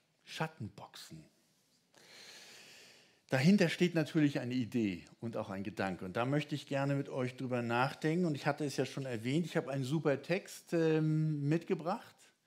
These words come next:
Ja. Und zwar ist Folgendes, ähm,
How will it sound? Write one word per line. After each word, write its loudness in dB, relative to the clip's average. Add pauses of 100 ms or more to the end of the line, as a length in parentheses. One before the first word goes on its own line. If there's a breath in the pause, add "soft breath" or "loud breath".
(1300 soft breath)
Ja. -2 (1040 soft breath)
Und 4
zwar 2
ist -2
Folgendes, 4
ähm, 6